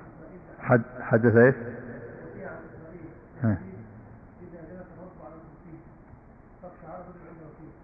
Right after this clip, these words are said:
ها. يعني الرجل يستقر-، يقصد حتى من الاستواء، لكن هذا يحتاج إلى ثبوت، بس عن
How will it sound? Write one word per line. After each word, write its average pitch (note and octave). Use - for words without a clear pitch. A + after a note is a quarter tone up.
ها. G2
يعني F#3+
الرجل C#3+
يستقر-، -
يقصد D#3
حتى E3+
من E3
الاستواء، D#3+
لكن A#2
هذا A#2
يحتاج -
إلى F#2+
ثبوت، A2
بس C#3
عن A#2+